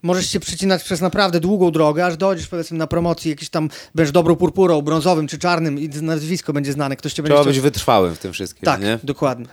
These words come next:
Speaker 1: To, to
Speaker 2: No tak jak w każdym sporcie, nie?
Speaker 1: No.
Speaker 2: Jak k-, każdy będzie wytrwały, to każdemu, dla każdego przyjdzie pięć minut swoje, nie? Tylko jednemu przyjdzie szybciej, drugiemu przyjdzie dłużej, nie? N-,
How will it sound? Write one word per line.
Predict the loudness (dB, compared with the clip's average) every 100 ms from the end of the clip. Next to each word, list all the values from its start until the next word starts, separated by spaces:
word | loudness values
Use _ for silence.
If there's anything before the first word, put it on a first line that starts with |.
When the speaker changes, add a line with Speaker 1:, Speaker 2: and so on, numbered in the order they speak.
| -8
Speaker 1:
To, | -4 -4 -2
to | 0
Speaker 2:
No |
tak | 2 0
jak | 0
w |
każdym | 0 0 -2
sporcie, | -4 -4 -4 -8 -8
nie? | -8 -8 -14 -20 -14
Speaker 1:
No. | -14 -8
Speaker 2:
Jak | -10 -10 -20 -20
k-, | -20 -20 _ _ -4
każdy | 0 2 0
będzie | -2 -2 -4
wytrwały, | -6 -4 0 2 0
to | -4
każdemu, | -2 0 0 -2 -6 _ _ _
dla | -8 -4
każdego | -2 -2 -2
przyjdzie | -4 -6 -6
pięć | -6 -8
minut | -8 -10 -12
swoje, | -14 -10 -10 -10
nie? | -10 -10
Tylko | -12 -2 0
jednemu | 0 -2 -6
przyjdzie | -6 -6
szybciej, | -6 -6 -4 -4
drugiemu | -4 -4 -4
przyjdzie | -6 -6 -4
dłużej, | -4 -6 -8 -10 _ _ _
nie? | -6 -4
N-, | -4 -6 -10